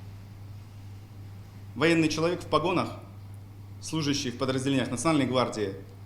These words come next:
М В С, Национальной полиции, это будет отдельная, очень уважаемая позиция. Вы знаете о том, что с первого января у нас, э, изменены оклады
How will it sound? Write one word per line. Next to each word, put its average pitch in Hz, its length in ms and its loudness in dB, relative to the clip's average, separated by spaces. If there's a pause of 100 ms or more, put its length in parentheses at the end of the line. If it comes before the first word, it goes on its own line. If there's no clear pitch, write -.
(440)
М 123 140 0
В 131 60 6
С, 147 340 4 (1000)
Национальной 147 440 6
полиции, 117 480 -2 (640)
это 147 140 0
будет 151 160 2
отдельная, 131 520 2 (800)
очень 143 200 0
уважаемая 143 400 4
позиция. 101 440 -4 (1000)
Вы 139 100 2
знаете 180 280 4
о - 20 0
том, 185 160 0
что 165 120 -2
с - 80 -2
первого 165 260 4
января 151 380 6
у 139 60 6
нас, 131 460 2
э, 104 320 2 (880)
изменены 143 420 6
оклады 131 520 2